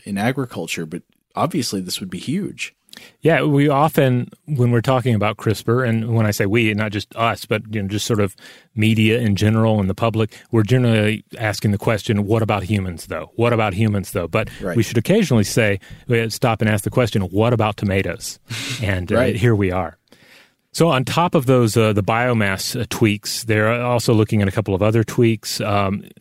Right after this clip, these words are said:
Speaker 2: for example, inc-, uh, an increase in the photosynthesis rate, because this would help replace C O two in an enclosed environment with fresh oxygen,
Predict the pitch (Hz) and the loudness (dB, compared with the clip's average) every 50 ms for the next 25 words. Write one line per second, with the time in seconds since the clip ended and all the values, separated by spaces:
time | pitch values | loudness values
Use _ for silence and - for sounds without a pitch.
0 | - 139 131 127 120 120 - - 120 110 113 110 - 104 110 110 113 113 107 - | -14 -12 -10 -10 -12 -12 -6 -2 0 0 0 0 -2 0 0 0 0 0 0 2
1 | 110 101 107 - 120 104 101 - - - - 113 104 104 107 107 107 113 120 - | 2 2 2 0 0 -2 -2 -2 -6 -6 -4 -2 -2 -2 -2 0 0 0 0 0
2 | - - 127 120 113 - - - - - 120 110 104 95 - - 120 107 101 - | 2 2 2 2 2 0 -4 -8 -4 -2 0 2 2 2 2 0 2 2 0 0
3 | - - 139 123 - - 117 - 139 123 - - 127 127 131 135 131 - - - | 0 0 -2 0 0 -4 -2 0 -2 -2 0 2 2 4 4 4 2 -2 -8 -20
4 | _ - - - - - _ - 120 - 123 107 101 120 131 - - - 120 101 | _ -20 -20 -20 -20 -18 _ -2 2 2 2 2 4 2 2 2 2 0 0 2
5 | 98 123 117 110 - 107 - - 120 110 101 - - - 139 123 113 104 98 - | 2 -2 -2 0 -2 -4 -2 0 0 0 0 0 -2 0 2 2 2 2 0 -2
6 | - - 123 117 110 104 101 - 107 104 101 98 98 98 95 - - 113 107 107 | 0 2 4 4 4 4 2 0 0 0 0 0 0 -2 -2 -2 0 2 2 2
7 | 101 92 107 98 92 87 95 98 107 107 104 101 101 95 95 - 110 98 101 95 | 0 0 0 -2 0 0 0 0 0 0 -2 -2 -2 -4 -4 -6 -2 -4 -4 -4
8 | - - - 113 104 - - 104 104 110 - - - 98 - - 87 82 | -2 -2 0 0 0 0 0 0 0 0 -2 -4 -10 -10 -10 -10 -10 -12